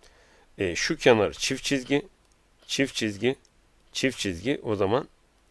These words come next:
bu da çift çizgi. Şimdi A ile C'yi birleştirirsem A B C üçgeni de kırk beş kırk beş doksan üçgeni oldu.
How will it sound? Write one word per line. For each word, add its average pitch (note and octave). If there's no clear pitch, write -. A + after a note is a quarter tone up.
bu C#3+
da G#3
çift -
çizgi. -
Şimdi -
A B2+
ile D#3
C'yi C3
birleştirirsem A#2+
A C3+
B C#3
C D3+
üçgeni F#2+
de D3
kırk -
beş D3
kırk -
beş A2
doksan A2+
üçgeni A2
oldu. D#2+